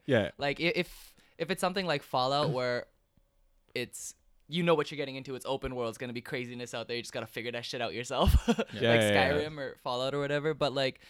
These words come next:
Speaker 2: when they change the formula, it's a little bit, like, I don't know, I'm not a huge fan when, when they do stuff like that.
Speaker 3: Mm.
Speaker 1: Yeah, yeah, yeah.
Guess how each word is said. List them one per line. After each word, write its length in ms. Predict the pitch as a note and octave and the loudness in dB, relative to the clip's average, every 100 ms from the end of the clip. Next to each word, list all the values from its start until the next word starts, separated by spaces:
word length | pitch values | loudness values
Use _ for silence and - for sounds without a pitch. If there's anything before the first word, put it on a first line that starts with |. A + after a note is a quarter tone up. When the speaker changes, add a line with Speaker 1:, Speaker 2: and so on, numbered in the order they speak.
| - - | -20 -4
Speaker 2:
when 160 | C#3+ | 0
they 200 | D3 D#3+ | 2 2
change 360 | C#3+ - C#3+ C#3 | 0 -2 -2 -2
the 80 | C#3 | -4
formula, 420 | C3 A#2+ C3+ B2 | -2 -2 -2 -4
it's 140 | A#2+ | -4
a 40 | B2 | -4
little 180 | G#2+ G#2+ | -6 -4
bit, 200 | G#2 - | -8 -8
like, 200 | D#2 - | -10 -8
I 80 | E2 | -8
don't 140 | D#2+ | -8
know, 160 | B1+ - _ _ - | -12 -16 _ _ -10
I'm 60 | |
not 100 | A2+ | -8
a 40 | A2 | -8
huge 200 | G#2+ - | -8 -10
fan 260 | E2 E2+ - _ _ - | -10 -12 -16 _ _ -14
when, 240 | G#2+ F2+ F2 | -12 -12 -12
when 120 | G#2 | -12
they 120 | G2+ F2+ | -10 -10
do 100 | F#2+ | -12
stuff 200 | - - | -14 -16
like 160 | - - | -16 -16
that. 180 | C2 | -16
Speaker 3:
Mm. 100 | - | -4
Speaker 1:
Yeah, 60 | A2 G2+ | 0 2
yeah, 60 | |
yeah. 60 | E2+ | 0